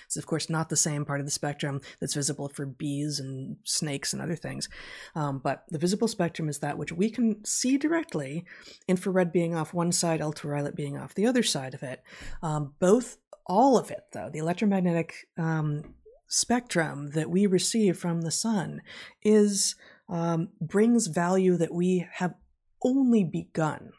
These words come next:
to perceive. So in eighteen hundred, uh, we were getting, um, I don't know, that's this, there's no Y, you know, there's no Y axis on this, but, you know, two and a half times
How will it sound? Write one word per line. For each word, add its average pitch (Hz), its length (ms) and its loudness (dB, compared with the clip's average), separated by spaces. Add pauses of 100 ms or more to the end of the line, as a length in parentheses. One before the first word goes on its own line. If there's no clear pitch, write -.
(240)
to 147 560 -2 (240)
perceive. - 560 -6
So 156 400 2 (340)
in 226 120 6
eighteen 240 320 4
hundred, 151 440 -6 (720)
uh, 165 340 4
we 202 180 8
were 220 120 8
getting, 160 600 2 (260)
um, 147 480 -4
I 156 60 -8
don't 147 160 -8
know, - 60 -12
that's 139 260 -10
this, - 420 -2
there's 143 160 -4
no 151 100 0
Y, 139 420 -2 (920)
you 165 80 -4
know, 156 160 -6
there's 175 180 -8
no 170 100 -2
Y 151 200 0
axis 147 380 -4
on 139 180 -8
this, 139 180 -6
but, 147 280 -4 (320)
you 151 80 -2
know, 143 60 -2
two 220 280 4
and 220 80 6
a 190 40 4
half 196 200 2
times 175 540 0